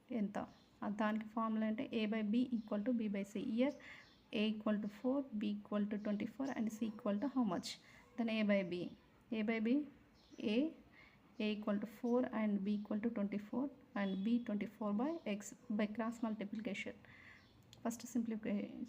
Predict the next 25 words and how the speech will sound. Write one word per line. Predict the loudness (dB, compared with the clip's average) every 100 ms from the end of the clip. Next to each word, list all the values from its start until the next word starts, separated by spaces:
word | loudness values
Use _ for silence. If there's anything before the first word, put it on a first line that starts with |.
| -4
చేసుకోవచ్చు. | -4 -4 -6 -4 0 -2 -2 -18 -4
ఫోర్ | 0 2 2 2
ones | 2 2 2 4
and | 2
four | 2 -2 -2
six. | -4 -4 -8 -8 -4 -2
By | -2 -2
cross | -2 2 2
multiplication | 2 -2 -4 -4 -2 -2 -2 -4
X | -4 -6
equal | -2 0 0 -2
to | -6 -10 -20 -20 _ 0
twenty-four | 2 4 0 2 2 2
into | 0 -2 -4 -10 -4
six. | -4 -4 -10 -14 -20 -20 -20 -20 -20 _ -20 -20 -20 -20 -20 -20 -20 -20 -8
So | -2 0 0
X | 0 0
equal | 0 2 2
to | 2 2
one | 2 2
forty-four. | 0 0 -6 -4 -4 -6 -10 -20 -20 -20 -20 -20 -20 -20 -20 -20 -20 -4 2
ఇవి | 2 2
ఫ్రెండ్స్, | 4 4 4 0 -12 -20 -20 -20 -20 -20 -6
ఆ, | -4 2
టాపిక్ | 2 4 0